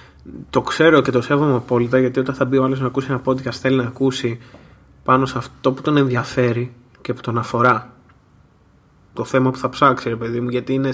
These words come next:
search terms τελείως. Δεν είναι μια εκπομπή που σου δίνει μια ελευθερία λόγου και κινήσεων.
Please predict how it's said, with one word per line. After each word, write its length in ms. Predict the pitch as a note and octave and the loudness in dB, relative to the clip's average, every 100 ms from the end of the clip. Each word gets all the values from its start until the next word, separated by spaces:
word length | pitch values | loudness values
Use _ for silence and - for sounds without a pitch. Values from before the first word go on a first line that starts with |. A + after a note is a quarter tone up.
| C3 | 0
search 300 | C3+ C3 - | 0 0 -2
terms 180 | C3+ C#3 - | -2 -2 -4
τελείως. 320 | B2+ C3 B2 | -2 -2 -2
Δεν 180 | C3 C#3 | -2 -2
είναι 220 | C3+ C3 - - - - | -2 -4 -8 -20 -20 -8
μια 160 | - C3+ | 2 4
εκπομπή 360 | B2+ C3+ B2+ B2+ | 4 2 2 2
που 100 | B2 | 0
σου 120 | B2+ | 0
δίνει 180 | B2+ B2+ | 2 0
μια 160 | B2+ | 0
ελευθερία 520 | B2 B2+ - B2 B2 | -2 -2 -2 2 2
λόγου 280 | A#2+ B2 A#2+ | 2 0 0
και 140 | - A#2 | -4 -6
κινήσεων. 580 | B2 A#2 - - A2+ | -2 -2 -4 -8 -10